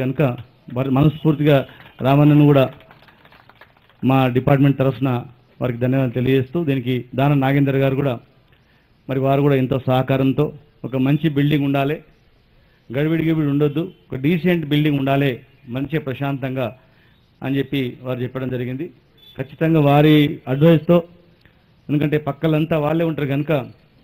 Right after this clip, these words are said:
రేపు చూసుకునేది, మంచి చెడులు చూసుకునేది కూడా వారే కనుక మరి ఇక్కడ మంచి వారి యొక్క అడ్వైస్తోనే మంచి first class బిల్డింగ్ని,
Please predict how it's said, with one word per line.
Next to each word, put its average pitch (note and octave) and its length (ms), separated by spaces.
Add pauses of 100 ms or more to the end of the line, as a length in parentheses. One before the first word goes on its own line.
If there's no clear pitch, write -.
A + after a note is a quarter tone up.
(540)
రేపు D#3+ 240
చూసుకునేది, E3+ 440
మంచి D#3+ 220
చెడులు D#3 260
చూసుకునేది D3+ 340
కూడా D3 160
వారే D3 240
కనుక C#3 180 (1300)
మరి C#3 200
ఇక్కడ C#3 160 (120)
మంచి E3 240 (640)
వారి D3 220
యొక్క C#3+ 180 (240)
అడ్వైస్తోనే D#3 640 (640)
మంచి C#3 180 (100)
first B2+ 240
class D3 300
బిల్డింగ్ని, C3 340